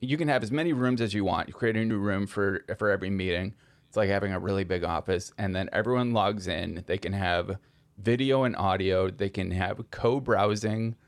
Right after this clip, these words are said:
so they can share a browser and take turns, like, moving and clicking. Uh, it integrates with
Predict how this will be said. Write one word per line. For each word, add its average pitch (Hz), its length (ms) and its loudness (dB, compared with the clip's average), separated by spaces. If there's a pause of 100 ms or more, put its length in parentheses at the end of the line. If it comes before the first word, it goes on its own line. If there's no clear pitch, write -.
(280)
so - 180 0
they 98 120 2
can 92 380 -2
share 139 480 2
a 139 60 4
browser 104 640 2
and 92 400 -2
take 107 260 -2
turns, 101 560 -2
like, 95 300 -2
moving 101 400 0
and 92 120 -4
clicking. 95 540 -2 (420)
Uh, 95 420 0
it 104 220 0
integrates 107 640 0
with 95 300 0